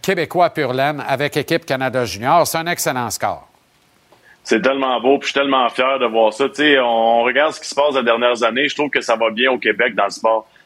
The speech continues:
Speaker 2: Tu sais, tu regardes les, les Alouettes, tu regardes, euh, au football ce qui se passe au Québec, tu regardes les, les, les Coupes Memorial qu'on remporte. Ça, ça va bien. Tu sais, on, souvent,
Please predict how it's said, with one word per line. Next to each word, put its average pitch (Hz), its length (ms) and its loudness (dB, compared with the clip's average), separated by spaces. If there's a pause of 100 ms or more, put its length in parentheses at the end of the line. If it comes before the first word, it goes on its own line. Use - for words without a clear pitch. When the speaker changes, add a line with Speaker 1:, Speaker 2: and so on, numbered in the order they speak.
(120)
Speaker 2:
Tu 120 80 2
sais, 120 60 0
tu 120 80 -2
regardes 120 340 0
les, 117 200 0
les 117 260 0
Alouettes, 123 480 0
tu 113 120 -8
regardes, 117 320 0
euh, 113 140 4
au 113 120 2
football 123 440 0
ce - 60 -14
qui - 100 -10
se - 80 -10
passe 127 240 -2
au 123 60 -6
Québec, 117 420 -2
tu 117 100 -8
regardes 123 420 -2
les, 113 220 0
les, 110 280 0 (320)
les 117 160 0
Coupes 135 200 0
Memorial 127 560 2
qu'on 120 200 2
remporte. 120 480 0 (160)
Ça, - 180 -16
ça 127 220 0
va 143 160 0
bien. 156 220 0
Tu - 80 -6
sais, 175 60 2
on, 151 180 4
souvent, 156 640 0